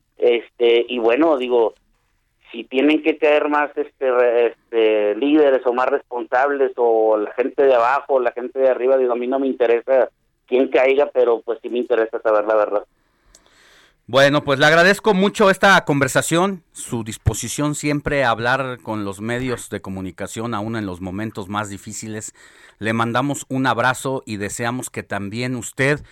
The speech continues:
Speaker 2: pues, de, de esta verdad, eh, que va a recibir, también pueda estar un poco, un poco más tranquilo.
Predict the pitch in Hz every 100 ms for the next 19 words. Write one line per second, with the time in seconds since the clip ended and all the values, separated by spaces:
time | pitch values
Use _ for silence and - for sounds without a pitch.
0 | - _ _ - 104 101 95 - - 101
1 | 101 101 - 104 101 101 123 - 123 110
2 | 104 123 147 - - _ _ _ _ -
3 | 98 92 90 - 98 110 120 - 107 98
4 | 98 - 98 110 131 - 104 101 147 170
5 | 170 165 147 151 156 135 143 143 139 147
6 | 127 - 135 131 131 - 131 123 123 -
7 | 117 101 127 123 95